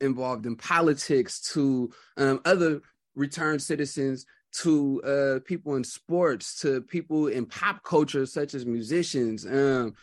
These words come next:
it, it, it's so many different people. But the reason being, at the end of the day, we're all interconnected. And like Chris was saying, perspective is extremely important. I'm a firm believer at the end of the day, people treat you the way they see you. And that could be lethal when you're not seen as an equal. So what we're doing is quite literally,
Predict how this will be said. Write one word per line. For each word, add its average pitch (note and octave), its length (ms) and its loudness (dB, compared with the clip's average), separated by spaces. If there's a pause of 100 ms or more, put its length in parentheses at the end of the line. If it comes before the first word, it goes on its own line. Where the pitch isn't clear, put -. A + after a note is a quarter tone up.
(180)
it, D3+ 200 2
it, D#3 140 0
it's D#3+ 200 -2
so E3+ 160 2
many D#3 220 2
different C#3+ 320 -4
people. C#3 180 -2
But B2 180 -4
the B2+ 120 -4
reason D#3+ 380 0
being, C3+ 360 -2
at C3 140 -4
the D#3 100 -4
end D#3+ 140 -2
of C#3+ 40 0
the C#3 60 -2
day, C#3 220 -2
we're C3+ 120 0
all F#3 220 0
interconnected. B2 800 -6 (340)
And C#3+ 240 6
like C3+ 160 4
Chris F3 240 0
was D3 140 -2
saying, C#3+ 380 2 (180)
perspective G3+ 520 0
is C3+ 160 0
extremely D#3 460 0
important. A#2+ 480 -2
I'm E3+ 120 -2
a D3+ 40 -2
firm E3 320 0
believer C#3 340 0
at C3 140 -2
the A#2 80 -8
end C#3+ 140 -2
of C#3 60 -2
the C3+ 60 0
day, A#2+ 220 -4
people F#3+ 260 -6
treat D3+ 280 -2
you C#3+ 60 -2
the C3+ 60 0
way C3 140 2
they A#2+ 140 0
see C#3 320 2
you. A2 220 -2
And B2 100 -2
that D3 120 0
could C3+ 120 -4
be B2 100 -2
lethal C3+ 380 2
when A#2+ 140 -2
you're A#2+ 100 -4
not A#2 180 -4
seen A#2 240 -4
as A2 140 -6
an - 100 -10
equal. C3 360 0
So - 180 -8
what A#2+ 160 0
we're B2+ 100 2
doing D3+ 400 2
is B2+ 160 -4
quite D3 320 0
literally, B2+ 600 2